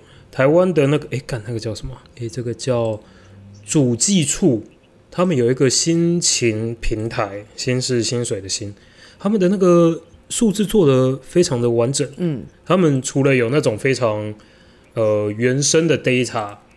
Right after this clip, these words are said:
Speaker 1: 以外，还有把它做成非常精美的图表。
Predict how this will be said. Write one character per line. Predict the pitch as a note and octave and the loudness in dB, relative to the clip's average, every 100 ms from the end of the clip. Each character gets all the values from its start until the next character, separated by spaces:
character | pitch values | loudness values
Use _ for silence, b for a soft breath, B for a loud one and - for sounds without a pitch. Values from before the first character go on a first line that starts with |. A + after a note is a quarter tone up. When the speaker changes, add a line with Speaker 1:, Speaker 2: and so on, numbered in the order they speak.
| _ | _
Speaker 1:
以 | A#2 | -2
外， | B2 A#2+ G#2+ | 0 2 0
还 | A#2+ | 2
有 | B2+ A2+ | 2 2
把 | A2 A2 | -2 -4
它 | |
做 | A#2+ C3+ A#2 | -2 -2 -2
成 | - G#2+ G#2 - B - | -2 -4 -4 -12 B -2
非 | D#3+ | 0
常 | - A#2+ | 2 0
精 | A#2+ - C#3 | -2 0 0
美 | C#3+ A2 G2 | 0 -2 -6
的 | G#2+ G2+ G2+ | -4 -4 -6
图 | - A2 G#2+ | -10 -8 -8
表。 | A2+ G2+ | -6 -8